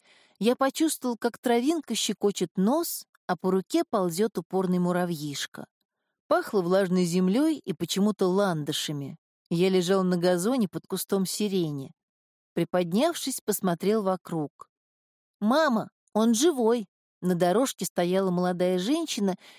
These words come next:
и мальчонка лет семи, который тыкал в мою сторону пальцем.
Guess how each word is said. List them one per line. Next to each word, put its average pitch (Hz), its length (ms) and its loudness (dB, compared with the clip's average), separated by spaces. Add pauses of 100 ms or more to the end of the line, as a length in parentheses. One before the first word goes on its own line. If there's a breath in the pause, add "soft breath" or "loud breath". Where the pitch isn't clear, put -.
и 240 100 0
мальчонка 269 680 2
лет 170 260 0
семи, 247 320 -2
который 180 440 -2
тыкал 190 340 -2
в 170 80 -4
мою 180 240 2
сторону 233 520 0
пальцем. 170 600 -4